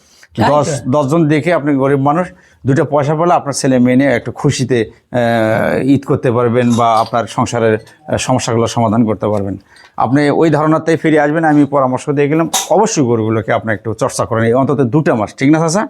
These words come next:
Speaker 1: হুম।
Speaker 2: সেই দর্শক, কি বলার আছে, আমাদের সমাজে,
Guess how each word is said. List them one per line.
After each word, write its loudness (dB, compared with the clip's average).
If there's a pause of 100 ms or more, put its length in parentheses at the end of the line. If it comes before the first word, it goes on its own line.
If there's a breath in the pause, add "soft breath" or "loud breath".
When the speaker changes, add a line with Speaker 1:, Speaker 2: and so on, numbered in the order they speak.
Speaker 1:
হুম। 2 (360)
Speaker 2:
সেই 2
দর্শক, 0 (100)
কি 0
বলার 2
আছে, -2 (340)
আমাদের 0
সমাজে, 0